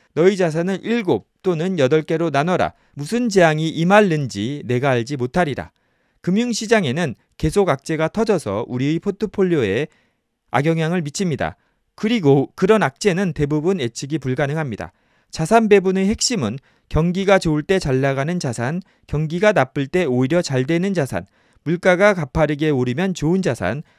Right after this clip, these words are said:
물가가 완만하게 오르거나 내릴 때 유리한 자산, 천재지변이나 전쟁 등 대위기가 왔을 때에도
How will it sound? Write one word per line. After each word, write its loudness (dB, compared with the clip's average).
물가가 0
완만하게 0
오르거나 2
내릴 -2
때 -4
유리한 0
자산, -8
천재지변이나 0
전쟁 -2
등 -6
대위기가 4
왔을 0
때에도 -2